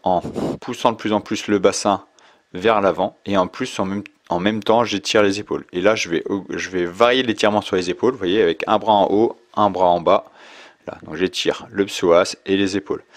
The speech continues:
La jambe avant, je pose bien le talon au sol, hein. J'ai bien le pied à plat au sol. Et tranquillement, en soufflant, je souffle de façon détendue quand j'avance doucement. Voilà, ça se fait vraiment doucement parce que le psoas, c'est un muscle très fragile.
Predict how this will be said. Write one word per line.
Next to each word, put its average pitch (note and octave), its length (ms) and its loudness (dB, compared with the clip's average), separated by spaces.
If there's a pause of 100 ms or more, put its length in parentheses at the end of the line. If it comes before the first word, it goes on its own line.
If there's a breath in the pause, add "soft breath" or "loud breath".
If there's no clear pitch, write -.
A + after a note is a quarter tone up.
(600 loud breath)
La G2+ 120 6
jambe A#2+ 200 4
avant, B2+ 240 4
je - 80 -8
pose G#2 200 0
bien B2 180 2
le A#2+ 180 2
talon A#2 240 4
au A#2 40 -2
sol, F2+ 220 2
hein. E2 140 -8
J'ai F2+ 160 -4
bien G#2 280 0
le G#2+ 120 2
pied - 280 0
à F#2 80 4
plat - 180 2
au E2 80 0
sol. C#3 380 2 (460 loud breath)
Et F2+ 140 -4
tranquillement, A#2 920 -2
en - 60 -10
soufflant, - 720 -4
je - 240 -8
souffle - 480 -8
de F2+ 60 -4
façon - 260 -8
détendue G2 520 -4 (180)
quand F#2 180 -4
j'avance F#2 580 -2 (160)
doucement. F#2 460 -10 (720 loud breath)
Voilà, E2 260 -4
ça G2 100 -2
se - 80 -4
fait A2+ 100 4
vraiment B2 260 4
doucement A#2+ 260 -2
parce A#2+ 100 0
que A2+ 60 -6
le F#2+ 60 -8
psoas, A2+ 160 4
c'est - 120 -4
un F#2+ 60 -4
muscle F#2+ 240 -6
très - 180 0
fragile. F#2 440 -2